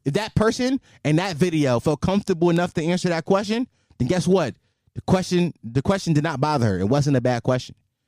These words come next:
It wasn't bad. It's all about right, right situation, wrong time. And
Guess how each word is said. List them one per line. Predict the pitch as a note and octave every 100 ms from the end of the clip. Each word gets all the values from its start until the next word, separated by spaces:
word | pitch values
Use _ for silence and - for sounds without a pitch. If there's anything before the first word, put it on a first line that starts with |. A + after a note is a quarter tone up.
| _ _ _
It | G#2
wasn't | C#3 C#3
bad. | D3 C#3 - _ _ _ _ _ _ _ _ _ _ _ _ _ _ _ -
It's | F#3+
all | G#3 B3
about | B3+ G#3+ G#3 E3 - _ _ _ _
right, | G#2 F3+ G#3 - - -
right | A#2 E3+
situation, | G3 E3+ - F3 C3 B2+ A#2+
wrong | D3 C#3
time. | - A#2 D#2 - _ _ _ _ _ _
And | A3 C4